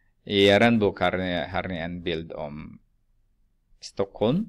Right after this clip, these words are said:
och ritade en kvadratkilometer av Stock-, Stockholm. Eh,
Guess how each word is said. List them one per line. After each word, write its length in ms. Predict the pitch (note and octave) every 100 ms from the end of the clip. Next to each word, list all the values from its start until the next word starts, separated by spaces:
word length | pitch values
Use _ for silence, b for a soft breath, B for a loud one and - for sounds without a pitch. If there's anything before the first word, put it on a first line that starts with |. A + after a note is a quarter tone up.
| -
och 100 | -
ritade 420 | A2 - F#2 E2+ E2
en 320 | E2+ E2 F2
kvadratkilometer 2000 | - D#2+ E2 D2+ - _ _ _ _ _ _ _ _ - - A2+ G2+ E2+ - -
av 160 | - -
Stock-, 480 | - - - _ - -
Stockholm. 540 | - - - - - _ B B B B B B _ -
Eh, 240 | G#2+ A2